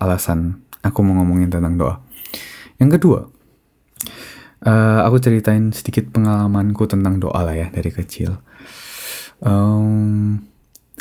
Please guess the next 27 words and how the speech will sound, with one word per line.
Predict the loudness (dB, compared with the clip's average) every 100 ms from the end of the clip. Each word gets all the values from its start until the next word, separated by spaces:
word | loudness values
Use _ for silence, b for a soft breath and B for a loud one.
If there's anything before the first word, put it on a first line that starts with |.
| -4
ya | 0 0 0
tadi | 0 4
kan | 4 4 0 -10 -20 -6
aku | 0 2 2
udah | 2
bilang, | 0 0 -2 -2
aku | -2 0
dari | 0 0
kecil | -2 0 2 2
udah |
diajarin | 0 -4 -2 -2
doa. | -2 -4 -2 -2 -4 -14 -20 -20 -20 -16 -16 B B B B B B _ _ -20 _ _ _ _ _
S-, | -8 -6 0
jujur | 2 4 4 4
ya | 2
guys, | 0 -2 -2 -6 -12 2
hmm, | 4 4 4 4 2 2 2 2
doaku | 2 2 2 0 0 0 2 -2
dari | 0 2 2 0
aku | 0 -2 -2 -2 -6 _ _ _ _ _ B B B B B B B _ _ -8
T | 2 2 2
K | 2 4
mungkin | 4 2 0 -2
ya, | -2 -2 0
atau | 0 2
S | 0 -2 -8
D, | -4 -4